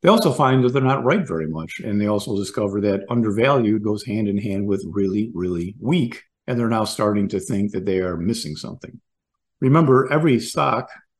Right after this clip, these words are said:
on the way to zero seems like a great value to any kind of value investor. Lots of stocks go to zero.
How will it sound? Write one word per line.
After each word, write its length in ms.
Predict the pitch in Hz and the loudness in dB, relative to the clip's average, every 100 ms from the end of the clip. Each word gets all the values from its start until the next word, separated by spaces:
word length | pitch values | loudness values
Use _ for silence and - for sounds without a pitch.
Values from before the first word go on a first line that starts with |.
| - | -10
on 160 | 117 104 | -6 -2
the 60 | |
way 160 | 107 107 | 0 0
to 100 | 98 | -2
zero 460 | 113 180 117 98 | 2 4 4 2
seems 340 | 101 - 107 104 | -2 -2 -2 0
like 120 | 95 | -2
a 100 | 95 | -2
great 240 | 98 95 | -2 -2
value 440 | 98 123 113 90 90 | 0 -2 0 0 -2
to 120 | 104 | -4
any 140 | 95 | -8
kind 180 | 92 92 | -6 -8
of 100 | 92 | -6
value 380 | 90 85 90 92 | -6 -4 -4 -4
investor. 520 | 87 120 120 - - _ - | -2 -2 -2 -8 -14 _ -12
Lots 200 | 80 - | -10 -10
of 80 | |
stocks 360 | - 95 90 - | -10 -10 -10 -8
go 180 | 104 98 | -4 -2
to 80 | 95 | -2
zero. 440 | 135 156 80 - | -2 -2 -4 -8